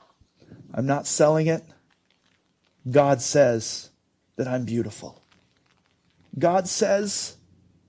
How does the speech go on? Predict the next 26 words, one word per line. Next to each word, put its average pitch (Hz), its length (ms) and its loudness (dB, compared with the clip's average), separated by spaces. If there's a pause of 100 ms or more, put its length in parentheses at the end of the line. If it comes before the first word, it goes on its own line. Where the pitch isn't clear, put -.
(320)
that 151 200 2
I'm 160 220 0
worth 139 340 -2
it. - 160 -6 (2000)
He 214 200 4
loved 233 320 4
me 247 200 2
so - 640 0
much - 720 -4 (800)
that 127 140 -16
he 123 40 -8
sent 143 300 -6
his 156 140 -10
son 135 280 -10
for - 160 -20
me. 131 300 -20 (760)
He - 220 0
created 214 720 2
me 233 400 -2 (380)
in 175 160 0
his 165 280 2
own 175 200 0
image, 143 640 -8 (260)
and 135 160 -2
his 170 300 0
image 170 600 -4